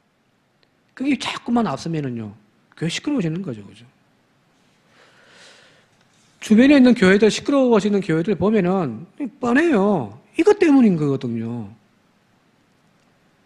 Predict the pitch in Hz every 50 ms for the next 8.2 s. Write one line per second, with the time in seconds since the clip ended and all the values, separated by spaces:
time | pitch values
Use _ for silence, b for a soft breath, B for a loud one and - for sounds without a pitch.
0 | _ _ _ _ _ _ _ _ _ _ _ _ _ _ _ _ _ _ _ _
1 | _ _ _ _ _ - - 240 208 202 175 B B B B B B B B B
2 | B B _ _ _ _ _ _ _ _ _ _ _ _ _ _ _ _ _ _
3 | _ _ _ _ _ _ _ _ _ _ _ _ _ _ _ _ _ _ _ _
4 | _ _ _ _ - 175 180 202 220 254 247 254 247 226 247 247 240 233 233 -
5 | 233 220 208 208 208 202 196 214 233 - 175 185 180 180 175 170 160 - - _
6 | _ _ _ _ _ _ _ _ _ _ 302 294 269 240 _ _ _ _ _ _
7 | _ _ _ _ - 240 - - 170 170 185 196 202 202 190 180 160 170 165 170
8 | 180 - -